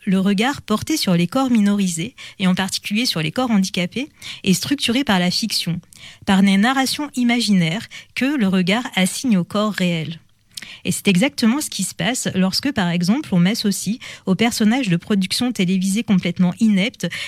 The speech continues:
tels que Joséphine Ange Gardien, euh, ou Fort Boyard, donc productions, euh, diffusées, euh, sur des, sur des chaînes, euh, françaises à des heures de grande écoute, et dans lesquelles les personnages, du fait de leur petite taille, sont assimilés à des êtres fantastiques et déshumanisés,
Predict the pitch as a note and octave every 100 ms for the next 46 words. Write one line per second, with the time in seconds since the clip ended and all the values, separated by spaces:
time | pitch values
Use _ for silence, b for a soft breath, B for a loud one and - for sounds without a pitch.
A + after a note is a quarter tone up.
0 | B G#3 F#3+ F#3+ G#3+ G3 F3 G#3 A#3+ -
1 | A#3+ G3 F#3 F#3 G3 F#3+ G#3+ A3+ - F#3
2 | D#3+ - E3+ B3 A3 F#3 D#3 A3 C#4 E3
3 | B B B F#3 F#3+ - F3+ G3+ - A3+
4 | A3 F3 E3+ F#3+ F#3+ F#3 G#3+ F3+ E3 -
5 | - - - G3+ F3 E3+ E3 E3 D#3 D#3+
6 | F#3 G3 D#3+ E3+ - F#3+ G3 E3+ D#3 E3+
7 | F3 E3 G3+ G3 G#3 G3 F#3+ F3 F#3 A3+
8 | G3 F3+ G3 F3+ - D#4+ - B B B
9 | F#3 G3 G3 C#4 C4+ F3+ F#3 G#3 F#3+ F3
10 | A#3 C#4+ F#3 F3+ A3 G3 F3+ F3+ G3+ F#3+
11 | F3+ - F#3+ C4+ - B B B G#3+ G#3
12 | A3 - A3 A3 B3 F#3 F3+ F3 - F#3
13 | - C4+ A#3 A3 - D4 - F#3 F#3+ F#3+
14 | F3+ F3+ F3 F3+ F3+ D4